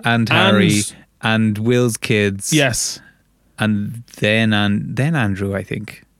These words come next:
Speaker 2: Will's kids
Speaker 1: Unless
Speaker 2: and Harry. Harry is a kid? Harry's kid has to go as well, doesn't he?
Speaker 1: Uh, yes.
Speaker 2: And then it would
Speaker 1: I
Speaker 2: go
Speaker 1: guess
Speaker 2: back
Speaker 1: so.
Speaker 2: up?
Speaker 1: And then it would go back up.
Speaker 2: And he may not be, he's not the only brother, is he?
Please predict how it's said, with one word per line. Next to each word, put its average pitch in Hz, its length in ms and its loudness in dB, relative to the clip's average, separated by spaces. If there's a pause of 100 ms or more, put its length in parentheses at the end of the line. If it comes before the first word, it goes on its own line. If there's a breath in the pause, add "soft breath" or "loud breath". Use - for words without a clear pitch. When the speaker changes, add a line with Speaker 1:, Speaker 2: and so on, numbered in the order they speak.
(920)
Speaker 2:
Will's 170 240 4
kids 180 200 4
Speaker 1:
Unless 220 160 4
Speaker 2:
and - 80 2
Harry. 147 420 2 (160)
Harry 202 260 0
is 233 100 0
a 226 40 -2
kid? 269 380 -2 (480)
Harry's 196 340 0
kid 147 140 2
has 131 120 0
to 127 80 -6
go 123 200 2
as 117 100 0
well, 120 200 0
doesn't 135 220 0
he? 240 160 0
Speaker 1:
Uh, 107 420 0
yes. 101 1400 -2
Speaker 2:
And 143 100 0
then 151 100 2
it 156 60 0
would 147 80 0
Speaker 1:
I - 20 2
Speaker 2:
go 143 100 2
Speaker 1:
guess 147 240 0
Speaker 2:
back 156 100 0
Speaker 1:
so. 101 120 0
Speaker 2:
up? - 60 -6 (460 loud breath)
Speaker 1:
And 107 220 0
then 117 160 2
it 120 60 2
would 107 160 0
go 104 120 0
back 98 320 -2
up. 98 220 -2 (320 loud breath)
Speaker 2:
And 139 140 2
he 156 60 4
may 156 120 2
not 139 220 0
be, 143 120 2
he's 135 140 0
not 156 140 0
the 135 80 0
only 120 160 0
brother, 135 320 2
is 139 80 0
he? 185 260 0